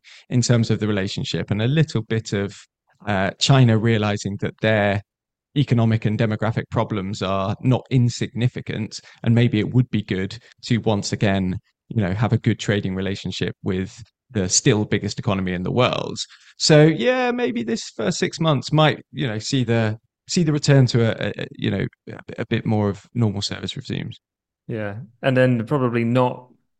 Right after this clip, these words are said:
Speaker 2: perfect timing was the, the broader sector outlook. The other part I was reading about was Nike shares getting a bit of a pounding recently, and that coming after, um, they've announced two billion dollars in cost cuts,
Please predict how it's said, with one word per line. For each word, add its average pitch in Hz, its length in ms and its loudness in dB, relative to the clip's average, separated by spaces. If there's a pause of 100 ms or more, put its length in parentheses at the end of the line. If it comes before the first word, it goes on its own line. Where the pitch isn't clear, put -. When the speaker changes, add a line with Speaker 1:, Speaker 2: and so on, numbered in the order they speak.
(220)
Speaker 2:
perfect 131 600 -2
timing 101 460 -4
was 104 180 -4
the, 107 300 -2
the 101 120 -4
broader 113 320 0
sector 131 540 -4
outlook. 104 460 -2
The 120 80 -2
other 107 140 0
part 110 240 0
I 107 120 -2
was 101 120 -4
reading 107 280 -2
about 101 360 -4
was 98 160 -8
Nike 110 460 -2
shares 98 640 -6
getting 104 360 -6
a 90 100 -8 (520)
bit 120 120 2
of 101 120 -2
a 101 40 -4
pounding 113 480 0
recently, 104 720 -2
and 107 80 -6
that 110 160 -4
coming 107 300 -4
after, 104 560 -4 (500)
um, 104 380 -6
they've 107 240 0
announced 107 400 -2
two 160 160 2
billion 127 260 2
dollars 120 300 2
in 107 100 -2
cost - 320 -2
cuts, - 480 -8